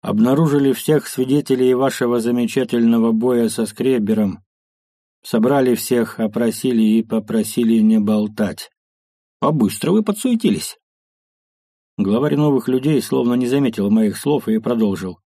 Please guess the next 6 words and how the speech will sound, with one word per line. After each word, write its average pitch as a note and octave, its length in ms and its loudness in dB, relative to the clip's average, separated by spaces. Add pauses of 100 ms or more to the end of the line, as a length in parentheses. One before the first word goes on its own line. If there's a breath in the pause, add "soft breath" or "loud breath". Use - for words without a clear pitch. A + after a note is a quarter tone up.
(200)
«Мы C3 360 4
обследовали A#2 920 2
ваше A2+ 420 0
оружие. G2 720 -2 (600)
Оно A#2 460 2
обычное, F#2+ 800 -2